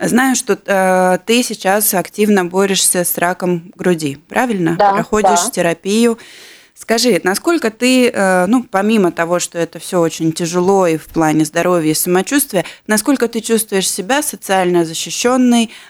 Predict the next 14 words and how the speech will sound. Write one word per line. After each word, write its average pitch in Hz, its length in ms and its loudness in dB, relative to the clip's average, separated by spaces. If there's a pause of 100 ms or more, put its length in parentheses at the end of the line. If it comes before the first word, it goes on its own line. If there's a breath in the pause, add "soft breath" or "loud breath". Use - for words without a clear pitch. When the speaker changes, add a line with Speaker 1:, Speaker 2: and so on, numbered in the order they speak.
Speaker 2:
а, 160 540 0
вот - 300 -6 (140)
в - 140 -20
таком 196 320 0
положении? 165 640 -2
Я 180 160 -2
сейчас 170 240 -10
говорю 160 340 0
про 147 160 -10
трудовые 202 560 0
отношения, 156 640 -2
Speaker 1:
Мгм. 247 100 2
Speaker 2:
про 214 80 0
свои, 170 520 0